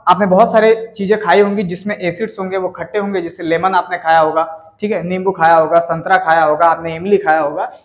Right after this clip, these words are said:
ये सारी चीजें खट्टी होती हैं और इनमें acids पाई जाती हैं, ठीक है। जो ये acids होती हैं, ये, ये जो acids होते हैं वो क्या करते हैं कि एक paper होता है, एक, अ, डाई होती है, डाई का मतलब color जिसको हम बोलते हैं, जिसका नाम है litmus,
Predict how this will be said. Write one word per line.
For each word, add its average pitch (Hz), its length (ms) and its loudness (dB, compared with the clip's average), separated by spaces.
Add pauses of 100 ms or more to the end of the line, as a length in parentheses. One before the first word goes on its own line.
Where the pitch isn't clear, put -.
(140)
ये 214 60 -4
सारी 214 280 2
चीजें 220 300 -4
खट्टी 202 300 -8
होती 190 340 -2
हैं 247 120 -8 (380)
और 208 120 6
इनमें 202 280 -2
acids 190 420 -4
पाई 147 220 2
जाती 139 240 -4
हैं, 147 80 -12
ठीक 254 160 -4
है। 381 80 -2 (500)
जो 220 140 0
ये 285 160 4 (120)
acids 208 400 0
होती 214 260 -2
हैं, - 500 -10
ये, 202 160 4 (180)
ये 202 160 8
जो 214 140 4
acids - 440 -2
होते 190 240 2
हैं 190 440 -6 (100)
वो 202 120 0
क्या 226 180 8
करते 208 260 4
हैं 190 340 -2
कि 214 100 2
एक 208 180 0
paper 190 300 2
होता 190 260 0
है, 202 180 0
एक, - 240 -6 (320)
अ, 170 500 4
डाई 190 280 4
होती 175 320 0
है, 180 180 -2 (120)
डाई 175 220 6
का 196 80 -2
मतलब 175 300 -6
color 165 240 4
जिसको - 260 -8
हम 147 100 -10
बोलते 143 240 -8
हैं, 240 180 -10 (400)
जिसका 185 240 0
नाम 220 180 4
है 233 60 4
litmus, 185 520 0